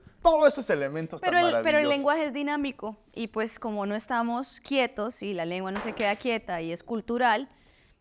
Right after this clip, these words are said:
Speaker 2: hay cambios que son válidos en el uso que le dan las personas. Por
Speaker 1: O
Speaker 2: ejemplo, nosotros hacemos contracciones para
Speaker 1: Cuando están embarazadas.
Speaker 2: También, pero para darle, <laughs> para darle sentido a la cara de alguien.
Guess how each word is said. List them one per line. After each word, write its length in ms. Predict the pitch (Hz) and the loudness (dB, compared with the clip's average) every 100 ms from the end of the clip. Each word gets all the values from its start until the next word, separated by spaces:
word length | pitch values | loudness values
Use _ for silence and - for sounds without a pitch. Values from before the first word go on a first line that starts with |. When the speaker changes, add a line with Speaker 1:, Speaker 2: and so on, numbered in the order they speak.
| _ | _
Speaker 2:
hay 180 | 175 175 | -6 -2
cambios 340 | 226 226 220 | -2 -2 -4
que 300 | - 190 175 | -6 -6 -6
son 200 | - 175 | -8 -8
válidos 520 | 120 427 466 214 - | -6 -4 -4 -8 -8
en 100 | 185 | -8
el 140 | 180 202 | -6 -6
uso 200 | 262 302 | -8 -8
que 100 | 302 | -6
le 100 | 240 | -4
dan 120 | 208 | -4
las 120 | 233 | -4
personas. 640 | - 240 - - 214 - _ _ _ | -6 -10 -8 -10 -12 -18 _ _ _
Por 160 | - 185 | -6 -2
Speaker 1:
O 20 | |
Speaker 2:
ejemplo, 300 | 180 233 254 | -2 0 0
nosotros 320 | 226 - 226 233 | 0 0 0 -2
hacemos 260 | 220 202 | -2 -4
contracciones 680 | - 233 - 156 220 190 220 | -4 -6 -6 -8 -6 -6 -8
para 340 | - 185 156 - _ _ _ _ | -8 -6 -6 -8 _ _ _ _
Speaker 1:
Cuando 140 | 117 110 | -10 -8
están 200 | - 113 | -4 -2
embarazadas. 760 | 107 98 90 117 101 - - - | -2 -2 -2 -2 -2 -4 -12 -8
Speaker 2:
También, 420 | 165 175 240 320 | -6 -4 -4 -6
pero 180 | 240 196 | -6 -6
para 240 | 185 185 180 | -4 -2 -2
darle, 460 | 175 175 202 208 - - - | -2 -4 -4 -4 -4 -8 -8
<laughs> 280 | 320 294 | -4 -4
para 200 | 226 220 | 0 0
darle 260 | 190 180 202 | 2 0 -2
sentido 460 | 226 190 180 180 190 | -4 -4 -6 -6 -4
a 60 | |
la 100 | 175 | -6
cara 240 | - 151 160 | -6 -4 -4
de 80 | |
alguien. 360 | 233 196 135 | -4 -6 -10